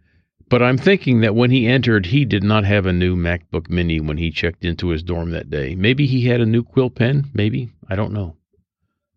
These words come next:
Also on this day in nineteen oh seven, an earthquake in Kingston, Jamaica killed more than one thousand people. And in nineteen sixty-seven, sixty years later,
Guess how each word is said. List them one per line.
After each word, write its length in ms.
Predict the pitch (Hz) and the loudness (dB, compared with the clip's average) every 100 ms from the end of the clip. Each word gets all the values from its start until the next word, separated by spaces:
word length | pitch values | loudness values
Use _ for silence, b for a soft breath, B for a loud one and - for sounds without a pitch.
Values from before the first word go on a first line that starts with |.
| _ _ | _ _
Also 360 | 131 147 156 139 | 0 2 2 4
on 120 | 131 | 4
this 160 | 135 117 | 2 0
day 220 | 110 113 | 2 2
in 180 | 117 104 | 2 2
nineteen 300 | 117 113 104 | 0 2 0
oh 80 | 90 | 0
seven, 560 | - 160 113 87 104 - _ _ - | 0 0 2 -2 -4 -10 _ _ -6
an 140 | 92 | 0
earthquake 480 | 123 151 - 104 87 | 0 0 0 0 0
in 180 | 78 78 | -2 -6
Kingston, 560 | - 139 123 - 107 92 | -4 -2 -2 -2 -2 0
Jamaica 520 | 92 90 127 131 98 | 0 0 0 0 -2
killed 340 | - 120 104 | 0 0 0
more 300 | 92 101 113 | 2 2 2
than 300 | 101 92 90 | 2 0 0
one 200 | 101 117 | 0 0
thousand 440 | 110 110 107 95 85 | 0 -2 -2 -4 -2
people. 420 | 110 - 82 104 _ _ - | -2 -2 -8 -10 _ _ -4
And 260 | 110 135 | 0 2
in 140 | 113 104 | 2 2
nineteen 520 | 110 110 - 113 107 | 0 0 0 0 0
sixty-seven, 920 | - - 185 - - 113 - 69 80 107 | -6 -4 -4 -2 -2 -2 -2 -6 -6 -8
sixty 360 | - 135 - | -6 -6 -2
years 260 | 104 98 90 | -2 -2 -4
later, 360 | 90 87 104 | -4 -4 -6